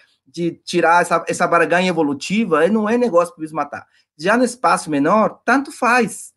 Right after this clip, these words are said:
matar ou não matar. E aí as, as, as cepas virulentas,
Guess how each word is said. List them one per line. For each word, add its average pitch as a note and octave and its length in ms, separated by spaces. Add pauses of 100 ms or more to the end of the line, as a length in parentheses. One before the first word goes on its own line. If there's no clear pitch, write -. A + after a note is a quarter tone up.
(120)
matar D#3+ 320
ou G3 60
não G3+ 80
matar. G3 340
E G#3 80
aí A3 380
as, - 260
as, D#3 300
as D3 140
cepas E3 360
virulentas, F3 720